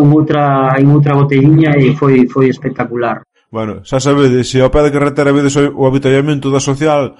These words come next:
Speaker 2: botade a man, que ese abitallamento hai que botar a man, que eso, eso é o que canta.
Speaker 1: Joaquín, David, eh, ahora falando en serio, o licor café é, in-, é algo,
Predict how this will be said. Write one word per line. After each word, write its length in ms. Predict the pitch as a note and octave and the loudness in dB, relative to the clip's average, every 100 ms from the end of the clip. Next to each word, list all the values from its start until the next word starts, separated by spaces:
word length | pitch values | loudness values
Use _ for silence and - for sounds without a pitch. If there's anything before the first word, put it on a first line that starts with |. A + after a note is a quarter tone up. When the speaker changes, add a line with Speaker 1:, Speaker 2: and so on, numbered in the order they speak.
| - | -12
Speaker 2:
botade 400 | A2+ A#2+ D3+ B2+ | -6 0 2 2
a 20 | |
man, 300 | C3 A#2+ G#2+ | 2 -2 -4
que 80 | A#2 | -4
ese 80 | C3 | -2
abitallamento 640 | D3 C#3+ C#3 C3+ D3+ C#3+ | -2 0 0 2 0 0
hai 160 | D3 C#3+ | 2 2
que 80 | C3+ | 0
botar 320 | C#3 C#3 C3 | 0 0 2
a 80 | C3+ | 0
man, 240 | C#3 C3 | 0 0
que 160 | C3+ C#3 | 0 0
eso, 160 | C#3 | -2
eso 160 | C3+ D3+ | -2 -2
é 40 | D3 | -2
o 20 | |
que 60 | C#3 | -2
canta. 400 | A#2+ G2 - G2+ G2+ - - | -4 -6 -10 -12 -12 -18 -12
Speaker 1:
Joaquín, 720 | - C#3 D3 D#3 C3+ A2+ - B2+ | -4 -2 2 4 4 4 2 0
David, 480 | C3+ C3 C#3+ B2 | 2 2 4 2
eh, 240 | B2+ A#2+ B2 B2+ | 2 0 0 0
ahora 240 | C3 C#3+ | 0 0
falando 320 | D3 D3 D3 | 2 4 4
en 80 | C3 | 2
serio, 320 | - B2+ A#2+ - | 0 -2 -2 -2
o 80 | B2+ | 0
licor 320 | B2+ D#3+ E3 | 2 2 0
café 560 | D3 C#3+ D3 F3+ F#3+ - _ _ _ _ _ _ - | 0 -2 0 -2 -2 -6 _ _ _ _ _ _ -4
é, 320 | D#3+ D3 D3 D3 _ - - _ _ _ _ _ _ | 0 0 0 -6 _ -20 -20 _ _ _ _ _ _
in-, 400 | - D#3 C#3+ C#3+ - | 0 4 4 2 -4
é 140 | - E3 | -6 -2
algo, 480 | D#3+ C#3+ C#3 C#3 | 0 2 2 0